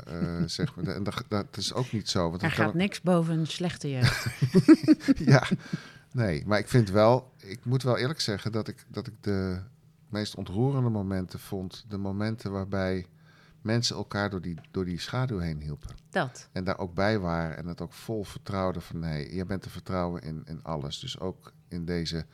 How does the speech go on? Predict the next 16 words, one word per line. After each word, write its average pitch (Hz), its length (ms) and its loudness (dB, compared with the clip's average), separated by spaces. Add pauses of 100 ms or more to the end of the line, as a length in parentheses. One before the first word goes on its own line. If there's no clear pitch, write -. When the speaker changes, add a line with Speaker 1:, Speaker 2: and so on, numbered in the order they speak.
(560)
Speaker 1:
lelijke 85 640 2
kant, - 480 -10
om - 60 -12
maar 64 120 -6
even 69 380 -8
tussen - 240 -8
aanhalingstekens 67 680 -6
te - 100 -8
zetten. - 420 -12
In 76 80 -10
deze, 78 320 0
Speaker 2:
Ja. 73 160 -4
Speaker 1:
deze 80 380 -4
demonische 87 680 -2
kant. - 480 -12
En, 76 240 -10